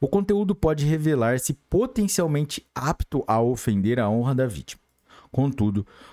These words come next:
os tipos de difamação e injúria exigem, além do dolo, direto ou eventual, o elemento subjetivo do injusto, propósito de ofender, consubstanciado no animus diffamandi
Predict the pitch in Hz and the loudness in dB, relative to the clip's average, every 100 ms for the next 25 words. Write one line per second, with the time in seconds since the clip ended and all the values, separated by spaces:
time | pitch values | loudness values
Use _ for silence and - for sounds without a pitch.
0 | - 92 90 - 156 165 143 135 131 131 | -4 -4 -4 -4 -4 -2 -2 -2 -2 -2
1 | 131 127 110 - 120 135 110 92 95 85 | 0 0 0 0 0 0 0 2 0 0
2 | 82 113 127 - - 135 160 131 101 123 | 0 0 0 -2 -2 -2 0 -2 0 -2
3 | 127 78 67 _ - - 98 98 101 147 | -2 -4 -8 _ -20 -4 0 2 2 0
4 | 160 160 120 98 101 110 _ 82 87 87 | -2 0 2 2 0 -4 _ -8 -2 0
5 | 120 131 - 90 90 113 127 175 92 92 | 2 0 0 0 2 0 0 0 0 -4
6 | - _ - 120 143 160 165 - 156 147 | -14 _ -4 0 0 0 0 0 0 0
7 | 151 - 160 156 143 156 165 123 104 131 | -2 0 -2 0 0 0 0 0 0 -2
8 | - - _ _ _ - - - 95 - | -4 -12 _ _ _ -20 -20 -2 -2 0
9 | 95 113 120 90 95 - 190 165 104 - | 0 2 0 0 -2 0 0 2 0 -2
10 | _ _ _ - - 127 151 143 - 151 | _ _ _ -20 -4 -2 0 -2 0 -2
11 | - 135 131 139 127 120 - 147 160 175 | 0 0 2 2 0 0 -2 -2 0 2
12 | 175 160 - 120 208 - 170 113 110 117 | 0 -2 -6 -2 -2 0 0 2 0 0
13 | 127 | -4